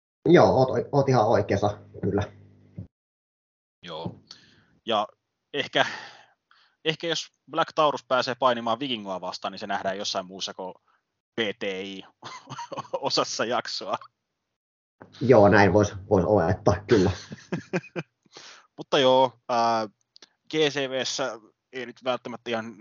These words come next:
Speaker 2: hirvittävän mielenkiintoisia vastustajia tuu mieleen, että siis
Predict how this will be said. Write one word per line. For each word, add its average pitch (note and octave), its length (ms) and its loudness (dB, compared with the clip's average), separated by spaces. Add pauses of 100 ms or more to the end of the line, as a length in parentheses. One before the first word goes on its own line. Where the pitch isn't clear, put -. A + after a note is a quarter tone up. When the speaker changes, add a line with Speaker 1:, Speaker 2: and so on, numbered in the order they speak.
(140)
Speaker 2:
hirvittävän A#2 480 -10
mielenkiintoisia A#2+ 880 -8
vastustajia A2+ 480 -4
tuu A2 160 -12
mieleen, G#2 480 -6
että G2 200 -14
siis G2+ 320 -12